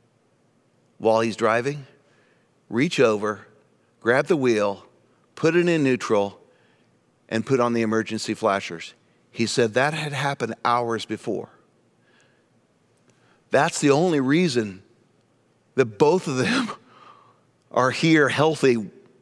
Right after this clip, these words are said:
with us today on this earth. That's a God story. That's an only God story. And they're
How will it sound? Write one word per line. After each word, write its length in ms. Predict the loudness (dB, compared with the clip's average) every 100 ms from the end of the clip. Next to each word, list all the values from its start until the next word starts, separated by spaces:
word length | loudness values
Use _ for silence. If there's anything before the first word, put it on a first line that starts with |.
| _
with 200 | 2 2
us 300 | 4 0 -2
today 280 | 0 2 2
on 160 | 2 -2
this 180 | -2 -4
earth. 300 | -4 -8 -20 _ _ _ _ 0
That's 200 | 0 0
a 80 |
God 320 | -2 0 0 -2
story. 260 | -4 -2
That's 160 | 0 0
an 80 | 0 2
only 420 | 4 4 2 2
God 340 | 0 0 -2
story. 460 | -6 -8 -10 -12 -20 _ _ _ _ _ _ _ _ _ _ -6
And 400 | -2 -2 -2
they're 140 | -4